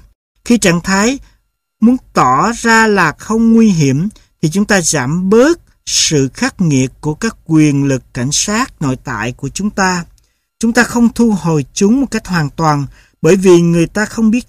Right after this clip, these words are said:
chắc cái vô thức có thể không bao giờ ngủ cũng nên.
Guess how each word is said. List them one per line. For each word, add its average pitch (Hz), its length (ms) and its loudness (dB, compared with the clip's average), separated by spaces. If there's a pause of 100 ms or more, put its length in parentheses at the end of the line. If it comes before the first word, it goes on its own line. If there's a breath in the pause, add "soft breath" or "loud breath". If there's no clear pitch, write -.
chắc - 200 -4 (360)
cái 226 120 2
vô 226 220 2
thức 277 340 -6
có 240 120 -2
thể 139 460 -4 (200)
không 233 300 -2
bao 220 220 0
giờ 151 160 0
ngủ 131 420 0 (140)
cũng 160 220 -2
nên. 214 260 2